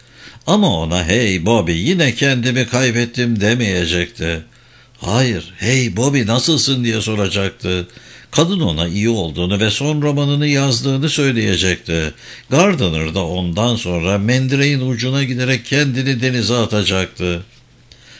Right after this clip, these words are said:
"Ama Bobby'ye sızlanmak yok, duyuyor musun? Söz ver Jim, kendini bırakıp zırlayayım deme. Sen onun arkadaşısın,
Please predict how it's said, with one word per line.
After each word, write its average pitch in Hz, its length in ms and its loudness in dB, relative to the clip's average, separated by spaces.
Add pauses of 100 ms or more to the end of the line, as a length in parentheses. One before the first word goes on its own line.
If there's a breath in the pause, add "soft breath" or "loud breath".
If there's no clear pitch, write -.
(220 loud breath)
"Ama 92 480 -6
Bobby'ye 87 500 0
sızlanmak 95 720 0
yok, 104 260 2
duyuyor 107 400 2
musun? 101 440 0 (420 soft breath)
Söz 95 420 0
ver 113 180 2
Jim, 95 420 2 (540 soft breath)
kendini 113 520 0
bırakıp 123 440 2
zırlayayım 120 760 2
deme. 110 440 4 (300 soft breath)
Sen - 220 2
onun 131 240 2
arkadaşısın, 127 1000 2